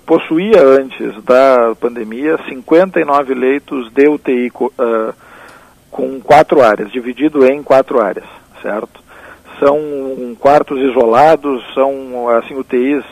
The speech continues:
altamente equipadas. Nós, primeiramente, passamos pra setenta e cinco leitos, colocando, eh, além desses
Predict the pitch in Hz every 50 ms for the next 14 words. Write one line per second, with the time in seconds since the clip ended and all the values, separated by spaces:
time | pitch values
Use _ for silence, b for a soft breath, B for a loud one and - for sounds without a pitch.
0 | - - - _ _ - - 131 147 165 175 - 156 135 131 139 147 - - 135
1 | - - - 107 95 92 - - - - - _ - B B B B B B B
2 | B B B B B B 123 123 131 135 143 147 143 - - 160 170 185 185 180
3 | 165 170 190 208 - - 202 175 - - - 160 170 180 190 208 196 - - -
4 | 156 160 165 165 - - - 165 143 _ - 196 185 208 226 196 208 170 139 -
5 | - 156 160 - - 143 123 123 131 151 165 170 - 113 110 98 - - - _
6 | b b b b b b b - 160 156 156 151 - - 170 160 165 175 170 156
7 | 147 139 127 117 _ _ _ _ - 151 139 131 127 127 123 127 123 - _ -
8 | - 123 131 135 143 160 196 220 196 160 160 160 165 160 - - - 147 135